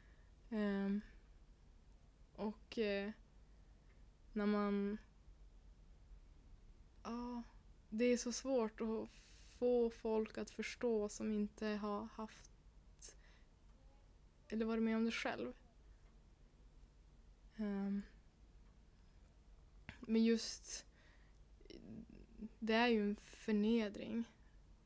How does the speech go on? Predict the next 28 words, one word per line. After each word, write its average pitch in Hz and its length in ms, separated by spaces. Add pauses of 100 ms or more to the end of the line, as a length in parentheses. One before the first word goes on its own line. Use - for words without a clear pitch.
(180)
på 220 100
något 208 200
sätt. - 400 (400)
Det 220 80
är 208 40
ju 214 60
ingenting 214 400
jag 196 80
var 208 80
stolt 208 500
över. 233 420 (1200)
Eh, 202 380 (120)
det 226 80
var 214 200
ju 208 100
som 208 420
när 208 80
jag 208 160
började 214 280
skolan. 220 720 (640)
Eh, 226 240 (880)
jag 220 160
fick - 260
ju 226 40
egentligen 214 300
inte 208 160
börja 220 220
skolan. 226 500